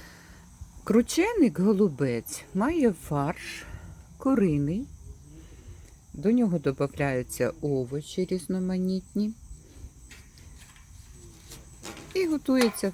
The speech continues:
фарш так, як на голубці. Так. Ну, ось такий смачний сніданок у мене на сьогодні.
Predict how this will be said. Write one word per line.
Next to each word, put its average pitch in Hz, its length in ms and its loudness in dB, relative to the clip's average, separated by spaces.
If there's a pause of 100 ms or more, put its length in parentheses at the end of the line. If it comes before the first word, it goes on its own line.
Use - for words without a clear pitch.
фарш 175 260 -6
так, 233 260 -4
як 165 200 -2 (100)
на 151 180 0
голубці. 117 680 -6 (2500)
Так. - 380 -12 (960)
Ну, 226 260 0 (100)
ось 240 100 -2
такий 196 500 -2 (340)
смачний 165 720 0
сніданок 175 640 -2
у 180 60 -2
мене 143 360 -4
на 175 160 -8
сьогодні. 226 720 -6